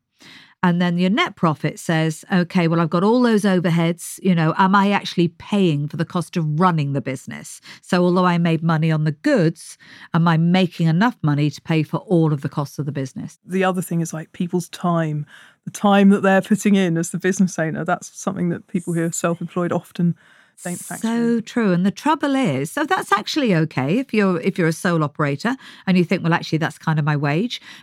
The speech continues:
Speaker 1: But once you take an investor on board, the investor's got to think, "When this business grows,
Speaker 2: Mm.
Speaker 1: we're going to have to pay people to do these jobs."
Speaker 2: Mm.
Speaker 1: So we're gonna have to work out whether or not this model works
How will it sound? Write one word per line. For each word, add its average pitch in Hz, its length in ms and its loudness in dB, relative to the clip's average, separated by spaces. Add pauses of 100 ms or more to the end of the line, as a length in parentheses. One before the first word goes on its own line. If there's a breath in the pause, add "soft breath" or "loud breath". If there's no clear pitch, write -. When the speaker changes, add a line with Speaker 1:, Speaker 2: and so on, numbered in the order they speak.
Speaker 1:
But 208 60 0
once 214 280 0
you 240 100 2
take 226 300 -2
an 190 80 2
investor 185 540 -2
on 135 200 -4
board, 131 280 -4
the 165 80 0
investor's 214 480 0
got - 160 -2
to - 60 -20
think, 185 240 -4
"When 254 220 0
this 320 120 -6
business 240 420 0
grows, 170 460 0 (140)
Speaker 2:
Mm. 151 80 -6 (340 loud breath)
Speaker 1:
we're 190 100 4 (120)
going 208 140 2
to 202 80 -2
have 214 240 0
to - 80 0
pay 247 280 2
people 156 380 0
to 160 100 0
do 170 180 2
these 156 220 2
jobs." - 460 -8 (100)
Speaker 2:
Mm. 175 220 4
Speaker 1:
So 208 100 4
we're 202 100 4
gonna 196 220 0
have 196 240 2
to 208 160 -2
work 214 380 0
out 160 160 0
whether 175 240 0
or 170 80 2
not 170 180 -2
this 165 220 -2
model 202 360 2
works 180 760 -2